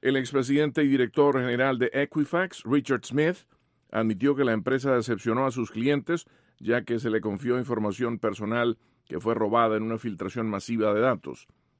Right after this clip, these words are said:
En un testimonio preparado para dar ante el Congreso de Estados Unidos, Smith dijo que los clientes no son simplemente cifras,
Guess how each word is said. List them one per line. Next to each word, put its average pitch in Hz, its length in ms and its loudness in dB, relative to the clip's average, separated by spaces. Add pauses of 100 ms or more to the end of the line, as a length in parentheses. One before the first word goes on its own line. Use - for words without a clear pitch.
En 104 120 -6
un 120 120 -4
testimonio 117 500 -2
preparado 117 680 0 (360)
para 92 200 -2
dar 110 200 4
ante 110 180 -2
el 95 100 -2
Congreso 107 420 -2
de 101 40 0
Estados 107 360 -2
Unidos, 143 400 0 (320)
Smith 143 320 0 (400)
dijo 110 240 -2
que 117 80 0
los 104 120 0
clientes 113 600 -2 (320)
no 113 160 0
son 127 200 0
simplemente 113 600 -2
cifras, 135 480 -2